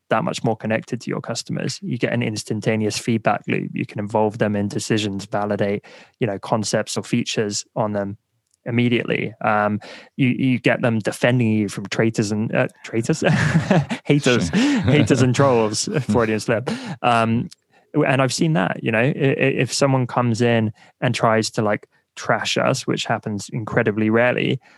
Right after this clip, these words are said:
Speaker 1: our loyal community members jump on it and they're like, "No, they're awesome. Like, you know,
Speaker 2: Mm-hmm.
Speaker 1: you need to leave them alone." And that kind of thing is really, really powerful.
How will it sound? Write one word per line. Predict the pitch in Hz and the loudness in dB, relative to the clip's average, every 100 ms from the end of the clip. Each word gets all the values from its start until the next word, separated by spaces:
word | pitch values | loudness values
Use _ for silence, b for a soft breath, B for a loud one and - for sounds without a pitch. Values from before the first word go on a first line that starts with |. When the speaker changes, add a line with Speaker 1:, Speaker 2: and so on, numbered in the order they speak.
| B - | B 0
Speaker 1:
our | 123 | 4
loyal | 123 135 123 | 4 6 4
community | 113 123 123 123 117 | 2 2 2 2 0
members | 104 107 101 | 0 -2 0
jump | 131 135 127 | 0 2 0
on | 110 | 0
it | |
and | 113 | 0
they're | 107 | 0
like, | 113 | 0
"No, | 160 156 | 0 2
they're | 131 131 | 2 2
awesome. | 151 147 - - 120 - | 2 0 -2 -4 -6 -2
Like, | 123 120 - _ _ | -2 -2 -8 _ _
you | 139 | 2
know, | 123 117 | 2 2
Speaker 2:
Mm-hmm. | 110 - | -2 -2
Speaker 1:
you | 131 | 0
need | 131 135 | 0 2
to | |
leave | 120 120 | 2 2
them | 120 120 | 0 0
alone." | 117 131 113 | 2 2 0
And | 113 120 117 B B B B | 0 0 -2 B B B B
that | 143 - | -2 0
kind | 202 208 | 0 0
of | |
thing | - 175 | 0 0
is | 127 127 | 0 2
really, | 139 127 | 2 2
really | 123 113 | 2 0
powerful. | 127 139 120 - - - | 2 2 0 -2 -4 -4